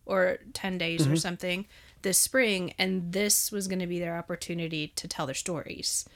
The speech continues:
Speaker 1: And then that wasn't happening. So I had this great idea, or at least I thought it was a great idea. And first I had to ask if you would do it, 'cause you're the, you know, I, I have the ideas, and I'm the, the,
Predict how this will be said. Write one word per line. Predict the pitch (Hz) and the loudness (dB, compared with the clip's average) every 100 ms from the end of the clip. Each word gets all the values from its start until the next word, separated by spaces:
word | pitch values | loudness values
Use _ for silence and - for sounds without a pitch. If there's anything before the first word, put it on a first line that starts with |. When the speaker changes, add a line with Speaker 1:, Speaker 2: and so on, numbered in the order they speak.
| - - - - | -20 -20 -20 -2
Speaker 1:
And | 196 180 175 175 180 - - | 2 2 2 -2 -6 -10 -8
then | 185 185 185 | -2 0 2
that | 175 170 | 0 0
wasn't | 175 175 196 | -2 -2 -2
happening. | 180 180 170 170 | -2 -2 -4 -2
So | - 214 | 2 4
I | 196 311 | 4 4
had | 330 | 4
this | 233 - | 2 -2
great | - 180 | 0 0
idea, | 165 170 160 - 190 - - | -2 -4 -4 -6 -6 -12 -6
or | 220 | 0
at | 180 | 0
least | 185 196 | 0 -2
I | 180 | -2
thought | 190 | -4
it | 180 | -4
was | 175 | -4
a | 180 | -4
great | 180 | -4
idea. | 180 180 170 190 - - - - - - - | -4 -4 -6 -8 -12 -20 -20 -20 -20 -14 0
And | 202 190 180 180 - | 4 4 4 0 -4
first | - 196 185 | 0 0 2
I | |
had | 190 185 | 0 0
to | |
ask | 165 175 185 | -2 -4 -8
if | 185 | -4
you | 202 | -2
would | 190 | -2
do | 175 170 | -2 -4
it, | 190 - | -4 -4
'cause | 190 185 | -4 -4
you're | 180 | -4
the, | 180 170 - | -4 -8 -6
you | 185 | -4
know, | 185 165 165 | -2 -4 -2
I, | 185 202 196 - - - - _ - - - | 2 2 0 -4 -16 -20 -20 _ -20 -20 -4
I | 196 | -2
have | 190 185 | 0 0
the | 180 | 0
ideas, | 175 175 170 180 180 | 0 0 -2 -2 -2
and | 175 170 190 - - - - | -4 -6 -10 -16 -20 -16 -4
I'm | 208 | 2
the, | 196 175 165 - _ - | 2 2 0 -6 _ -8
the, | 196 190 196 | -6 -4 -6